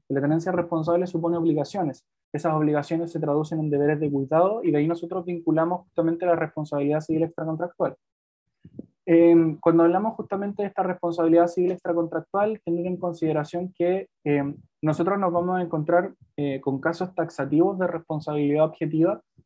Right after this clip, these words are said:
cuando hablamos del animal peligroso. En ese sentido, la ley plantea que el animal peligroso es la mascota o animal de compañía que se califica por la autoridad sanitaria como tal,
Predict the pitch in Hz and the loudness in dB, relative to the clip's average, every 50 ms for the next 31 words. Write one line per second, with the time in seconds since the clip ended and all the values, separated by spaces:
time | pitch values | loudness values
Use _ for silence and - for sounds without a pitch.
0 | _ _ _ - 143 139 143 139 139 147 151 165 180 185 175 175 165 156 151 147 | _ _ _ -6 -4 -2 0 0 2 2 2 0 0 0 0 0 0 0 0 0
1 | 147 147 156 160 - 180 175 151 143 151 170 170 - - - _ _ _ _ _ | 0 -2 -2 -2 0 0 0 0 2 0 -2 -2 -4 -10 -18 _ _ _ _ _
2 | _ _ _ _ _ _ _ _ _ _ _ - 147 139 147 139 156 143 139 - | _ _ _ _ _ _ _ _ _ _ _ -4 -4 -2 -2 -2 -2 -2 -2 0
3 | 147 156 160 165 151 139 131 139 147 156 165 - 147 139 135 - 147 151 156 160 | 0 2 2 2 2 2 2 2 0 0 0 -2 -4 -4 -4 -4 -2 -2 -2 0
4 | 160 151 143 139 139 143 147 156 - 170 156 143 139 147 156 156 - 175 165 151 | -2 -2 -2 -2 -2 -2 -2 -2 -2 -4 -2 -2 -2 -2 -4 -2 -2 0 0 0
5 | 147 143 - - - 160 156 175 160 156 151 147 147 151 156 156 160 156 147 147 | 0 -2 -4 -4 -6 -4 -2 0 0 0 0 0 -2 -2 -2 -2 -2 -4 -4 -4
6 | - 143 143 147 160 170 170 170 165 160 160 143 135 135 135 - 185 185 185 196 | -4 -4 -2 0 0 0 -2 -4 -4 -4 -6 -6 -6 -6 -6 -6 -6 -4 -4 -4
7 | 180 175 165 160 156 160 160 143 151 156 160 156 - 160 147 143 147 160 180 196 | -2 0 0 0 -2 -4 -4 -2 -2 -2 -2 -4 -4 -4 -4 0 0 0 0 0
8 | 190 202 202 202 208 208 160 - | -2 -4 -2 0 0 0 0 -2